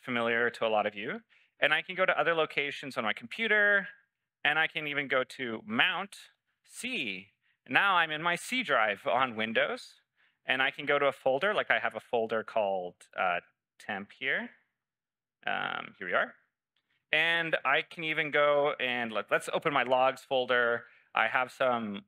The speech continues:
some logs here, like an M S I logs.txt. I can go and open that with a text editor like gedit. And you can see this is, um, all running on the, this is a Windows file. So I can actually navigate to where that is, um, here on my machine.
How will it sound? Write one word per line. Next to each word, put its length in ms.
some 220
logs 400
here, 240
like 160
an 80
M 100
S 120
I 120
logs.txt. 920
I 80
can 140
go 80
and 100
open 300
that 180
with 200
a 60
text 280
editor 180
like 260
gedit. 480
And 100
you 80
can 120
see 160
this 220
is, 120
um, 460
all 240
running 320
on 300
the, 300
this 120
is 100
a 60
Windows 460
file. 420
So 100
I 160
can 140
actually 280
navigate 480
to 100
where 180
that 160
is, 340
um, 540
here 220
on 180
my 140
machine. 540